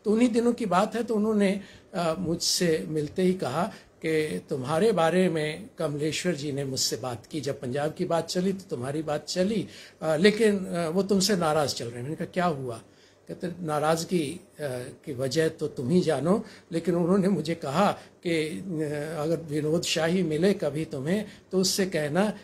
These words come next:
कि वो लिखना छोड़ दे, ये कहानी लिखना, कविता लिखना, ये, ये रास्ता, ये दूसरी दुनिया की बातें हैं, उसे रजनीश आश्रम में जाकर के बैठ जाना चाहिए।" अब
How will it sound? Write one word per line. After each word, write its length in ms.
कि 80
वो 140
लिखना 440
छोड़ 380
दे, 160
ये 160
कहानी 380
लिखना, 340
कविता 380
लिखना, 360
ये, 240
ये 200
रास्ता, 420
ये 140
दूसरी 360
दुनिया 300
की 160
बातें 340
हैं, 240
उसे 360
रजनीश 540
आश्रम 360
में 120
जाकर 320
के 120
बैठ 260
जाना 240
चाहिए।" 460
अब 200